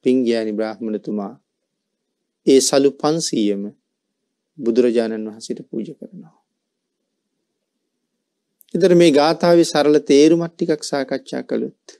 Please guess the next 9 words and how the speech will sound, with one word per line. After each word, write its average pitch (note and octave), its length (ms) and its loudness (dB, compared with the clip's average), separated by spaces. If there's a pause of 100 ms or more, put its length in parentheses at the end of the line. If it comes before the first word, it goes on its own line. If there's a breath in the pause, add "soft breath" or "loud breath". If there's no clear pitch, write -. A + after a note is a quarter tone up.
(1300)
"පදුමන් G3 580 4
යථා B2+ 460 0
කෝක C#3 380 2
නදං C#3+ 440 -2
සුගන්ධං B2+ 680 -4 (2000)
පාතෝසියා D#3+ 960 4
පුල්ල D#3+ 360 4
මවීත B2+ 480 -4
ගන්ධං." A#2+ 500 -10